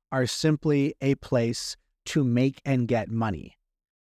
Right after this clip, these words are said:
a place for the organization to grow so the owner has a financial future, and a place for workers to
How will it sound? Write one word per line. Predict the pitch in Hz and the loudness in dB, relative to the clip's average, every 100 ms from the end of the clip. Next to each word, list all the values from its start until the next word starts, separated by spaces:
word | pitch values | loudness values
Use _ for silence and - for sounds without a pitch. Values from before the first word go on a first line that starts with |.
| _ _ | _ _
a | 139 | -6
place | - - 160 151 - | -4 0 2 2 -2
for | - | -2
the | 123 117 | -2 0
organization | 131 180 190 175 170 - | 0 0 0 0 -2 -2
to | 175 | -2
grow | 151 151 139 135 143 139 | 0 0 2 0 -2 -6
so | 135 | -6
the | 110 | -6
owner | 131 147 156 | -2 0 0
has | 143 143 | 0 -2
a | 143 | -2
financial | 147 131 143 | -2 -2 -2
future, | 127 117 110 - 104 104 - _ _ _ _ _ | -4 -4 -4 -4 -4 -4 -8 _ _ _ _ _
and | 135 120 | -2 0
a | 113 | 0
place | - 147 135 - | 0 2 2 0
for | - 127 120 117 113 117 _ _ _ _ _ _ _ - | -2 0 0 -2 -4 -8 _ _ _ _ _ _ _ -12
workers | 117 139 180 143 135 127 | 0 0 2 2 2 0
to | - 131 120 117 113 107 | -2 0 0 0 -2 -4